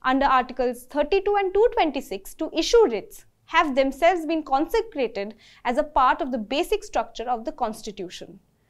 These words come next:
The petitioner has also adverted to the recent appointment of former Supreme Court Judge S. Abdul Nazir as Andhra Pradesh's governor. Since two thousand fourteen, Justice Nazir is the third such judge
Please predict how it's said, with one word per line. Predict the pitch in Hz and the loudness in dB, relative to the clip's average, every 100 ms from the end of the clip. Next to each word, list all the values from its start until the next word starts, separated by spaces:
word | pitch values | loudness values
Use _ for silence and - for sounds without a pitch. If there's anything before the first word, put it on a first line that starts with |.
| _ _ _ _ _ | _ _ _ _ _
The | 240 | -2
petitioner | 320 381 381 403 381 | 0 0 2 0 2
has | 359 | 4
also | 330 330 480 370 | 4 4 2 0
adverted | 247 233 294 339 427 | 0 2 2 0 -2
to | 370 | -2
the | 311 | -2
recent | 240 320 392 440 | 0 -2 -2 -2
appointment | 381 311 269 277 294 | -2 0 -2 -2 -4
of | 294 - | -4 -2
former | 339 330 392 | 2 4 2
Supreme | 415 359 294 320 | -2 -6 -4 -6
Court | 294 285 214 | -2 -2 -4
Judge | - 214 277 - - _ _ | -2 0 0 -4 -14 _ _
S. | 294 381 - - | 0 0 -2 -4
Abdul | 254 220 285 | -4 -4 -4
Nazir | 277 254 226 214 247 - _ _ | -4 -4 -4 -6 -8 -10 _ _
as | 302 349 - | -2 -2 -2
Andhra | 262 269 311 320 | -2 2 2 0
Pradesh's | 226 202 208 294 | -2 -4 -6 -6
governor. | 240 214 208 196 156 - _ _ _ _ | -4 -2 -2 -4 -8 -16 _ _ _ _
Since | - - 480 466 | -4 2 2 4
two | 403 | 2
thousand | 381 359 339 370 | 4 4 4 2
fourteen, | 339 302 262 330 392 508 - _ - | 0 -2 0 0 -2 -2 -12 _ -4
Justice | 233 294 302 427 | 0 2 2 -2
Nazir | 320 262 233 320 427 | 0 0 2 2 2
is | 311 277 | 0 -2
the | 302 - - | -2 -6 -10
third | - 381 508 494 - | 0 4 4 2 -6
such | - - 262 - | 0 2 2 -2
judge | - 202 180 | -4 -2 -2